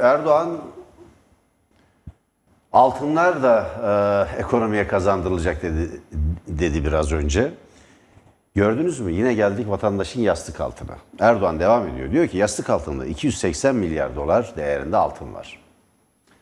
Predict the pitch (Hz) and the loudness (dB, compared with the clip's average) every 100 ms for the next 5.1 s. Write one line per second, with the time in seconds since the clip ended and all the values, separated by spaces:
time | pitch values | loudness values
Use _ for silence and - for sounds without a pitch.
0 | _ _ - - - - 85 135 180 120 | _ _ -20 -20 -20 -8 2 6 6 4
1 | 95 82 71 170 143 - 107 101 - 80 | -2 -4 0 2 2 -2 -2 -2 -2 -4
2 | 82 - 78 - 65 57 - 62 85 67 | -6 -12 -14 -12 -12 -12 -8 -2 -2 -4
3 | - 57 50 - _ _ - - - - | -8 -12 -14 -18 _ _ -20 -10 -4 0
4 | 117 123 160 180 117 - 101 92 - 95 | 2 2 2 0 0 2 0 0 -2 -2
5 | 76 | -2